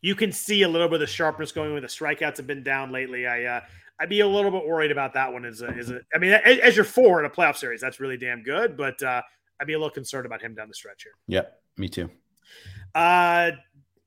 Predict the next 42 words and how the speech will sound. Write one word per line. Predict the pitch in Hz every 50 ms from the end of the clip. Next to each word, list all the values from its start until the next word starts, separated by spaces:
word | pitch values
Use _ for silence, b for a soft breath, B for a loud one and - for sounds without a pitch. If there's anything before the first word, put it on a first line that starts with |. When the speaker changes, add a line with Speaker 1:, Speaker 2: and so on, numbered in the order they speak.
| _ _ -
Speaker 1:
let's | 175 185 185 -
see. | - - - 202 180 170 170
Uh, | 165 156
Julio | 143 233 330 359 392 370
Rodriguez, | 302 247 180 185 233 262 214 160 135 107 120
Mitch, | 156 143 - -
both | 151 156 156 151
games | - 156 147
this | 143 -
weekend | 139 147 - - 156
with | 143 135 -
lower | - 147 143 147 139
back | 113 139 139 147 151 -
tightness. | - 160 160 147 139 139 113
That's | - 147 143 -
one | 143 151 143
to | 135 120
definitely | 110 139 143 135 - 135 123 -
check. | - - 147 139 135 - -
Uh, | 131 123
they | 117 131
don't | 175 202 202 -
play | - - 143 139 156 180
tomorrow. | 175 - 180 175 175 180 185 202 196
They | 156 135
play | 131 - 160 156
the | 139 143 131 -
A-, | 135 139 135
oh, | 196 240
actually, | 262 - - 240 247 247
that's | 196 151 151 160 143 139
right. | 175 139 107
They, | 131 147
they | 135 143
play | 143 156 156
the | 139 131
wraparound | 139 135 - 131 120 113 107
games. | 110 107 101 -
They | 135
play | 127 147
the | 135 139
A's | 131 131 131 120 113